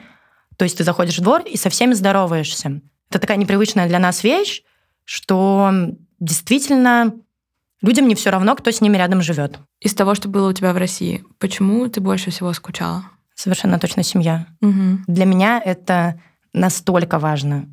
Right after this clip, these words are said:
Speaker 1: Действительно, это самая главная для меня, э, вещь. В какой-то момент я думала то, что самореализация,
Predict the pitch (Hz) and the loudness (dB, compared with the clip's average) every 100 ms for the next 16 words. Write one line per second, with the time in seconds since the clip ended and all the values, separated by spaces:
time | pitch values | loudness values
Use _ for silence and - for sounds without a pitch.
0 | - - 190 - 220 202 165 170 180 170 | -16 -2 -2 0 2 2 0 0 0 0
1 | 185 185 180 180 165 160 147 - 165 165 | 0 0 2 0 0 0 -2 -4 -2 2
2 | 165 165 156 160 - 165 160 208 277 - | 4 2 0 -2 -2 -2 2 0 0 -8
3 | _ _ - 202 247 226 190 180 185 190 | _ _ -4 0 2 2 2 2 2 2
4 | 208 175 175 180 - - 175 170 165 160 | 4 2 0 -4 -4 -2 0 2 0 -2
5 | - - _ _ - 165 156 151 147 170 | -6 -14 _ _ -8 -2 -2 -2 0 0
6 | 185 - - 175 170 165 | 0 -4 -2 0 0 -2